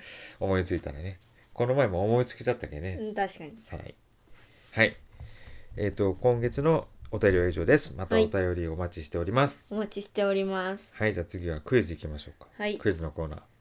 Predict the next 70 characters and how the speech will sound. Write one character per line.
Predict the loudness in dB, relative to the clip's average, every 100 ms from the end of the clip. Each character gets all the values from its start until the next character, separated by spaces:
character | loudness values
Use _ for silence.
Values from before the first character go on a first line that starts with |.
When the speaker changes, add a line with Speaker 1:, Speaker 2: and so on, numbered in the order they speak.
| _ -10
Speaker 1:
ー。 |
Speaker 2:
は |
い。 | -10 -10 _ _ -6
じ | -4
ゃ |
あ | -2
問 | -2 2
題 | 4
で | 6 4
す。 | 2 0
Speaker 1:
で | 4 8
で | 8
ん。 | 6 -2 _ -20 -20 -20 -20 _
Speaker 2:
一 | -4 -2
日 | 0 0 -2 0
に | 4 4
二 | 2
回 | 4 4 4
だ | 2
け | 4 6 6
正 | 4 0 2 2
し | 2 0
い |
時 | 0 -2
間 | 0 0 0
を | 0
指 | 0 0
す | -4
の | 0
は | 0 0 4
ど | 6
ん | 6
な | 2
時 | -2 -4
計 | -4 -4
か | -2
な？ | -4 -4 -10 -20 -20 -20 _ _ -20
Speaker 1:
は | -8 -6
い。 | -6 -10
ち | -16 -12
ち | -12
ち | -10 -12 -12
ち | -16
ち | -14 -14
ち | -10 -10 -8
で | -12
す。 | -16 -14
で | -12
す | -8
ね。 | -8 -8 -14
は | -6 -4
い。 | -4
じ | -4
ゃ |
あ |
答 | 0 6 8 8
え |
は、 | 6 6 -4 -16 -18 -20 -10
答 | -2 4 6
え | 8
は | 6
ま | 4 2
た、 | 0 0
え | -2
っ | -2
と、 | 0 2 2
最 | 6 10
後 | 10
に | 6 2
ね、 | 0